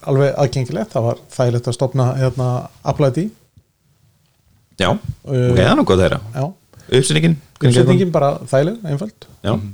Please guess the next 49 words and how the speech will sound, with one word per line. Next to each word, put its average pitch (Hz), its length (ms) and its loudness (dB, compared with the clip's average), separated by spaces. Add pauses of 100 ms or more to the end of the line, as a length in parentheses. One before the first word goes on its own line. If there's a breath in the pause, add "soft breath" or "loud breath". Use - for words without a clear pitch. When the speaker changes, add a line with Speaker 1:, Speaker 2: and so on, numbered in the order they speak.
(120)
Speaker 1:
fljótleg. 160 560 -4
Speaker 3:
Prófaðir 170 480 4
að, - 220 -12 (160)
gerðirðu 160 400 2
í 165 60 -2
stóra 190 440 -2
vandrödd, 175 480 -8
erum 151 240 -6
eitthvað 139 140 -14
svoleiðis 104 260 -10
eða 95 80 -10
ekki? 92 120 -16 (320)
Speaker 1:
Nei, 151 360 4
Speaker 2:
Jú, - 220 2
Speaker 1:
ég, 160 100 8
Speaker 2:
þú 180 160 6
Speaker 1:
ég, 180 60 6
Speaker 2:
getur 190 200 4
Speaker 1:
ég, 165 60 2
Speaker 2:
transferað. 165 540 4
Speaker 1:
ég, 170 260 6
Speaker 3:
Já. - 80 2
Speaker 1:
ég 160 160 4
get 180 160 2
alveg 151 180 0
transferað, 131 460 0
ég 143 180 4
Speaker 3:
Já. 143 60 4
Speaker 1:
ákvað 160 280 0
bara 131 200 2 (100)
að 127 180 2 (540 soft breath)
þar 139 220 2
sem 135 160 0
að 131 80 2
þetta 135 180 0
væri 135 220 2
bara, 127 220 0 (180)
hérna, 120 460 -4 (320)
Speaker 2:
One 87 260 0
of 82 120 -4
test. - 380 -2
Speaker 1:
one 143 180 2
of 131 100 -4
test, 156 300 0
að 131 120 0
þá 139 80 4 (160)
bara 123 180 -2
færði 143 380 2
ég 127 180 0